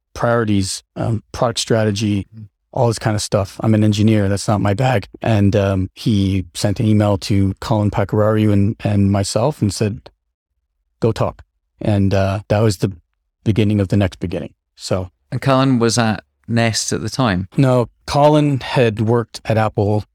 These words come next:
Speaker 1: and Handspring and Apple again, did the work on the first smartphone stuff really with the Treo
Speaker 2: Mm-hmm.
Speaker 1: products at Handspring, and then,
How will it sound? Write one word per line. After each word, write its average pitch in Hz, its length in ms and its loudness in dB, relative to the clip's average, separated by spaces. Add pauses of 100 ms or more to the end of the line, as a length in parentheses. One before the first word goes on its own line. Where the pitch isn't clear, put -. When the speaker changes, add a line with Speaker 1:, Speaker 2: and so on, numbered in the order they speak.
(120)
Speaker 1:
and 98 360 2
Handspring 104 640 -2
and 101 100 0
Apple 104 340 -2
again, 101 440 0 (140)
did 101 120 -10
the 104 60 0
work 104 220 0
on 101 80 4
the 95 80 0
first - 400 -2 (140)
smartphone 113 580 -2
stuff - 280 -2
really 110 220 2
with 101 200 -2
the 98 140 -2
Treo 117 340 0
Speaker 2:
Mm-hmm. 107 80 -4
Speaker 1:
products 113 340 -2
at - 80 -8
Handspring, 123 600 2
and 104 120 0
then, 104 200 0